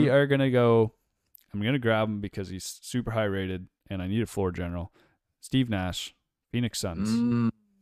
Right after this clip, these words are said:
Speaker 1: that was my next one. Great pick.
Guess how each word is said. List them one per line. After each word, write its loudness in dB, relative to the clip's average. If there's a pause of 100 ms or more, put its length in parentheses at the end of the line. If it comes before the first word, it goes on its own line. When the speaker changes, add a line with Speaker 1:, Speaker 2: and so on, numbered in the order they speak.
(320)
Speaker 1:
that -4
was -6
my 0
next -4
one. 0
Great 0
pick. 2